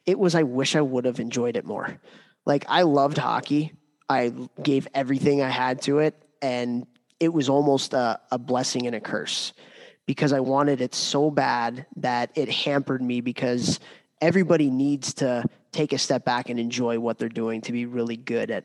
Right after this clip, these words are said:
at what they're doing. And I didn't do that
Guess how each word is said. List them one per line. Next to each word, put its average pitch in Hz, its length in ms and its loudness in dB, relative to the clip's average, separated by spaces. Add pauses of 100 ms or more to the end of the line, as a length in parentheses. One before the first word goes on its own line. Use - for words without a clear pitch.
at 107 180 -4
what 110 280 -4
they're 110 100 -4
doing. 104 420 -8 (560)
And 123 640 0 (180)
I 139 120 2
didn't 208 480 2 (240)
do 147 180 0
that 117 260 -2